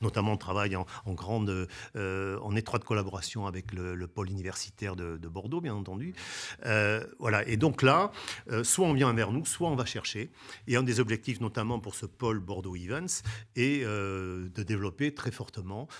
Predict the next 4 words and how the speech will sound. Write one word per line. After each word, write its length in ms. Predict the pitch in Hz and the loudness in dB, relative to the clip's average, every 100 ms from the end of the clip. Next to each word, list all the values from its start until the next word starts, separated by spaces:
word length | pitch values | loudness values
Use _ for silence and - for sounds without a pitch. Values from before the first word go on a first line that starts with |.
| - - | -18 -12
le 680 | 104 101 101 98 95 92 87 | -8 -4 -2 -2 -4 -6 -6
tourisme, 520 | - 117 120 92 92 107 - - | -4 0 0 -2 -4 -4 -6 -12
euh, 160 | 123 101 - - | -10 -10 -4 2
international, 880 | 131 123 110 101 - 98 110 160 | 2 2 -2 -2 -4 -4 -4 -6